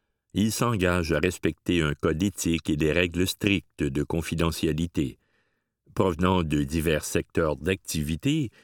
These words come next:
y compris l'entrepreneuriat social et le secteur coopératif, ces mentors sont prêts à soutenir les entrepreneurs,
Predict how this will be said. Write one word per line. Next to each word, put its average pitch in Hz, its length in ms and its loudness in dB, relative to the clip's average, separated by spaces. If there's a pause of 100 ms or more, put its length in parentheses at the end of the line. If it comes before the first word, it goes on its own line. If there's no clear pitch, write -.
(140)
y 98 160 -2
compris 85 560 0
l'entrepreneuriat 80 1120 -2
social 85 640 0
et 73 100 0
le 69 160 -2
secteur 76 640 -4
coopératif, 92 1040 -2 (440)
ces - 260 0
mentors 127 540 0
sont 90 260 0
prêts 92 300 2
à 76 40 -2
soutenir 107 540 -2
les 78 300 -2
entrepreneurs, 80 960 -2